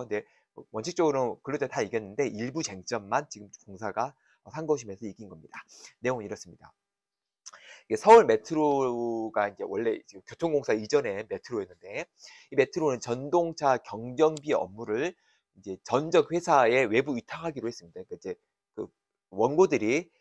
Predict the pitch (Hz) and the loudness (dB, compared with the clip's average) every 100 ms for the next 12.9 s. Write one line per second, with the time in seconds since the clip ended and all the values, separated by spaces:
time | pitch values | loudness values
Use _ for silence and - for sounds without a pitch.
0 | _ - 110 - 175 151 135 120 156 180 | _ 2 2 2 -2 4 4 4 2 2
1 | 123 113 131 151 135 110 101 92 98 123 | 4 2 4 4 4 2 -2 -6 -8 -8
2 | 139 190 165 90 92 95 - _ _ - | -8 -6 -2 -2 -2 -10 -12 _ _ -14
3 | 104 101 95 - 117 131 160 143 143 131 | -10 -8 -8 -4 -4 6 6 6 4 4
4 | 98 90 95 92 - - 95 85 80 120 | 2 -2 -6 -14 -18 -20 -20 -18 -10 -10
5 | - - - - - - 151 147 139 117 | -10 -16 -20 -20 -16 -2 8 8 8 4
6 | - 135 147 160 123 131 202 151 117 - | 2 2 4 4 2 2 4 6 4 4
7 | 151 120 - 123 139 107 107 120 147 123 | 0 0 -6 -2 0 0 -2 -4 -4 -4
8 | 127 160 185 143 127 180 180 156 175 - | -6 -10 -8 -8 -10 -8 -8 -8 -14 -14
9 | 147 117 92 135 202 _ _ - - 107 | -8 -2 0 0 -4 _ _ -18 -8 -2
10 | 123 143 - 180 117 131 143 104 95 - | 2 2 2 -6 -2 -2 -2 -8 -12 -10
11 | 101 127 175 123 117 101 90 - 82 _ | -8 -2 0 0 -2 -8 -12 -20 -20 _
12 | - _ - 139 143 135 131 160 | -20 _ -2 0 2 0 4 4